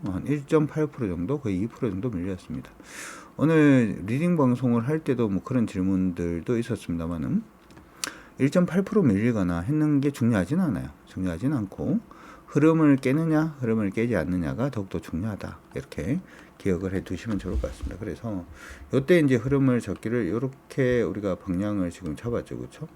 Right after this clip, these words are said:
이렇게 방향, 아이, 죄송합니다. 요렇게 일단 방향을 잡았고 저점 수준이 팔백구 포인트. 그래서 시장이 팔백구 포인트 위에서는 너를 뛰든 구스라든 크게 뭐 의미 자체는 없다,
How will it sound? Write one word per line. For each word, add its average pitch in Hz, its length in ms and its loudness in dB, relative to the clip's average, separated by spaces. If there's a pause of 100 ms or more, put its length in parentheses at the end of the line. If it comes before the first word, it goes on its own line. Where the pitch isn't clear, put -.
이렇게 90 140 -10 (120)
방향, 80 460 -8
아이, 95 100 -12 (280)
죄송합니다. - 540 -12 (460)
요렇게 120 260 0
일단 107 240 0
방향을 98 380 -2
잡았고 95 560 -6 (400)
저점 143 280 4
수준이 123 340 0
팔백구 135 480 -4
포인트. 90 500 -6 (100)
그래서 92 440 -8 (560)
시장이 165 840 6
팔백구 170 640 4
포인트 135 440 2
위에서는 107 500 4
너를 123 340 4
뛰든 98 260 0
구스라든 120 640 -2
크게 - 260 -4
뭐 92 180 -2
의미 127 180 2
자체는 120 340 -2
없다, - 300 -6